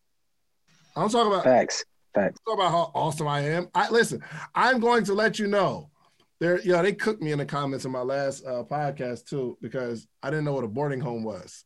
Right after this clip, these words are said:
Speaker 1: <laughs> I was like, "Slow down. I don't, I, I don't get it." It was a couple people in the comments on my YouTube. They cooked me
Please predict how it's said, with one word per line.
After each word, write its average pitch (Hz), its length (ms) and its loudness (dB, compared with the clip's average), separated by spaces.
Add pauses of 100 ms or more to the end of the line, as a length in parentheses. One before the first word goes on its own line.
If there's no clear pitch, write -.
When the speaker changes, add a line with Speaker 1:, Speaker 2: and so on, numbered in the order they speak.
(100)
Speaker 1:
<laughs> - 120 -20
I - 720 -2 (920)
was - 120 -2
like, - 100 2
"Slow - 300 0
down. 180 180 2
I 185 100 4
don't, - 260 -2 (580)
I, 170 100 -2 (100)
I 175 100 4
don't 190 160 2
get 165 180 2
it." 120 100 -4
It 180 60 2
was 208 120 4
a 190 60 2
couple 226 340 0
people 175 280 0
in 180 100 0
the 180 80 -2
comments 175 460 -2
on 151 80 -4
my 147 100 -2
YouTube. 151 440 -2
They 135 120 -6
cooked - 340 -4
me 151 240 -6